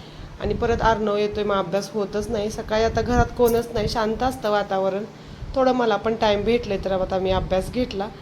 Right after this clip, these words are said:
झालाय आता अभ्यास. मी आता स्वयंपाकाचं बघते. त्याला म्हटलं, "थोडा वेळ कर तू," तर लागला इथं करायला. म्हणत म्हणत लिही बाळा, म्हणजे लक्षात राहील, ठीक आहे का?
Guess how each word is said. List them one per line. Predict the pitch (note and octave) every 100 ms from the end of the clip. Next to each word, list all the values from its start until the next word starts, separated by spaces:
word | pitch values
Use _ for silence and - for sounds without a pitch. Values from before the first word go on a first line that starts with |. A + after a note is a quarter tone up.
| - - - - G4 G#3+
झालाय | G#3+ G3
आता | B3+ B3+ G#3+
अभ्यास. | F3+ G3+ A#3
मी | G#3 F#3+
आता | F3 F#3
स्वयंपाकाचं | A#3 F#3+ F#3+ F#3+ G#3+ A3
बघते. | A3+ A#3 - B3 C4 - - - - - - - -
त्याला | F3+ F3
म्हटलं, | F3+ E3+ G3
"थोडा | A#3 G3
वेळ | F#3 F#3+
कर | G3 C4+ B3
तू," | A#3+ A#3 C#4 - -
तर | E3+
लागला | F3 F3 F3
इथं | F3 F3
करायला. | F3+ A3+ A3+ G#3+ A3 - - -
म्हणत | C4+ D4+ E4 D4+
म्हणत | C#4 C4+
लिही | C4+
बाळा, | B3+ A3+ B3
म्हणजे | D#4 D4
लक्षात | C4+ C4 A3+ A3
राहील, | A#3 G3+
ठीक | A3 C4
आहे | F4
का? | F4+